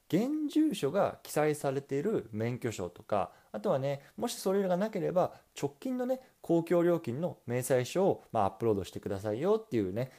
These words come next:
あの、条件がついてるんですよね。そう。つまりね、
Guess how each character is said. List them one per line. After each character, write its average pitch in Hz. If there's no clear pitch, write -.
あ 98
の、 98
条 123
件 131
が 95
つ -
い 104
て -
る 92
ん 90
で 90
す -
よ 170
ね。 233
そ -
う。 -
つ -
ま 180
り 120
ね、 123